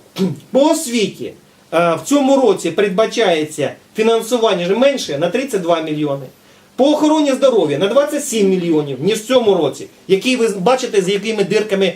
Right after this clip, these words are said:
він живеться. При тих, ем, пл-, плановім підвищенні заробітної плати, підвищенні енергоплати за енергоносії.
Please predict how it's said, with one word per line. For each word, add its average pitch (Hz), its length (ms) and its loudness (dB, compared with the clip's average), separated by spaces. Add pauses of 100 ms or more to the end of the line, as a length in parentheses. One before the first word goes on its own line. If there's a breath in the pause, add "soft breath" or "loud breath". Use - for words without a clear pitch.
(180 loud breath)
він 196 140 2
живеться. 170 480 0 (200 soft breath)
При 196 120 2
тих, 247 240 0 (120)
ем, 160 560 0
пл-, 170 240 2
плановім 226 500 0
підвищенні 202 540 -2
заробітної 196 540 0
плати, 190 460 0 (180 loud breath)
підвищенні 220 520 -2
енергоплати 208 640 0
за 208 100 0
енергоносії. 208 760 -4